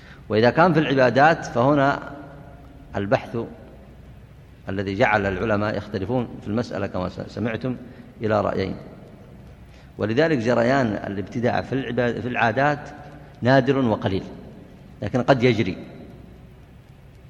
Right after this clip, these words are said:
قد ي-، يجري إذا وقع التشبه في ذلك بالكفار، إذا وقع التشبه في ذلك وكان التشبه ظاهرًا أي من خصوصياتهم،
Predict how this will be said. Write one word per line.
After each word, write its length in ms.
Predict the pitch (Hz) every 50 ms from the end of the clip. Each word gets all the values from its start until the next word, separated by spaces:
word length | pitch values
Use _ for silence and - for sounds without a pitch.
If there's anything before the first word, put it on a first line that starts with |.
| - - - - - - - - -
قد 140 | 92 87 90
ي-، 400 | 110 120 117 113 104 - 104 104
يجري 320 | 120 127 120 131 127 151
إذا 220 | - 101 107 101 98
وقع 300 | 104 123 - - 104 95
التشبه 420 | 98 - - - 131 120 101 101
في 140 | 87 98 101
ذلك 280 | 104 117 113 101 - 110
بالكفار، 480 | 95 95 - 90 - - - 82 - - - - -
إذا 80 | 90
وقع 260 | 92 104 101 - 95 82
التشبه 400 | 85 - 95 - 110 92 87 87
في 120 | 90 92
ذلك 280 | 87 101 113 117 120 - - - - - - - - - - -
وكان 220 | 98 - 139 135
التشبه 400 | 127 120 - 117 - 131 113 113
ظاهرًا 420 | 98 98 110 107 113 127 107 90 - -
أي 120 | - 110 110
من 160 | 117 139 131
خصوصياتهم، 760 | - - 117 - 110 - - 117 110 110 107 - 123 110